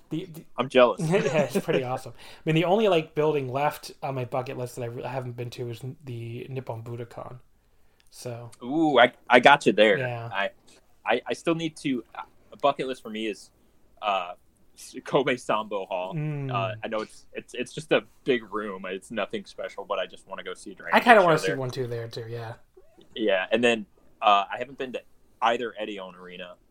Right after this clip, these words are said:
Speaker 2: and I really wanna see shows in Osaka.
Speaker 1: Yeah, you're right. I
Speaker 2: I,
Speaker 1: haven't
Speaker 2: I
Speaker 1: been there either. I went to Osaka Joe Hall,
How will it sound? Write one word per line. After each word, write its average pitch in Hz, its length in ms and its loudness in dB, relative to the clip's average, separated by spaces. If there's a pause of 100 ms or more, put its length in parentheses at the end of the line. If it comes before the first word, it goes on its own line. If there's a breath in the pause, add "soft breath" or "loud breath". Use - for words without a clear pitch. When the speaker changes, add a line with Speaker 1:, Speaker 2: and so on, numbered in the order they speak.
Speaker 2:
and 98 180 -4
I 95 60 0
really 101 260 -2
wanna 95 200 -6
see 95 400 -14
shows 90 320 -6
in 90 80 -12
Osaka. 180 400 -2
Speaker 1:
Yeah, - 0 -
you're 190 160 2
right. 190 160 6
I 170 60 2
Speaker 2:
I, - 20 2
Speaker 1:
haven't 175 180 0
Speaker 2:
I 185 80 6
Speaker 1:
been 165 80 -4
there 151 160 -4
either. 160 260 -4
I 160 60 2
went 233 180 6
to 214 120 2
Osaka 170 320 0
Joe 139 160 -6
Hall, 127 500 -2